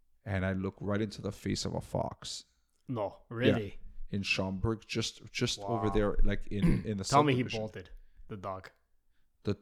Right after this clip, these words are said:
Speaker 1: no, the,
Speaker 2: Your
Speaker 1: the
Speaker 2: dog.
Speaker 1: the dog was staring it down. And the fo-, and the thing is, is I was telling Josie about it, and she's like, "How tall was the fox?" Because some of these foxes, they're getting together with coyotes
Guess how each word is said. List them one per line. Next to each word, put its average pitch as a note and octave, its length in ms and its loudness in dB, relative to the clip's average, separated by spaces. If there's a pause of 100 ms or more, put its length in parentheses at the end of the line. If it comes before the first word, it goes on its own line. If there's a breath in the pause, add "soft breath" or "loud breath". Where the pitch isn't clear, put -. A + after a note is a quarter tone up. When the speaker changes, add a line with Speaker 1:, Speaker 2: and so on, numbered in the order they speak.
(120)
Speaker 1:
no, B2+ 180 0
the, A2 120 -4
Speaker 2:
Your A2+ 140 -4
Speaker 1:
the F#2+ 60 -8
Speaker 2:
dog. F#2+ 140 -6
Speaker 1:
the G2+ 100 6
dog A2+ 280 8
was C3 140 4
staring G#2 360 4
it - 140 -2
down. F#2 400 -4 (360 soft breath)
And G2+ 140 2
the G2+ 80 2
fo-, - 260 -4
and A2 160 4
the G#2+ 80 4
thing F#3 260 2
is, D3 180 2
is G2+ 100 -2
I G#2+ 40 4
was G#2+ 100 0
telling B2 260 2
Josie A#2 280 -2
about G2 180 0
it, - 20 -2
and F#2+ 100 -4
she's - 200 -4
like, G#2 200 -4 (280 loud breath)
"How C#3 260 4 (100)
tall A#2+ 300 2
was A2 140 0
the A2 100 -4
fox?" - 440 -2
Because - 380 -4 (340 loud breath)
some - 300 2
of C3+ 80 2
these A#2+ 200 0
foxes, G2+ 520 -4
they're G2+ 140 -4
getting G#2+ 320 -2
together G2 340 0
with F#2 160 -6
coyotes G2 800 -2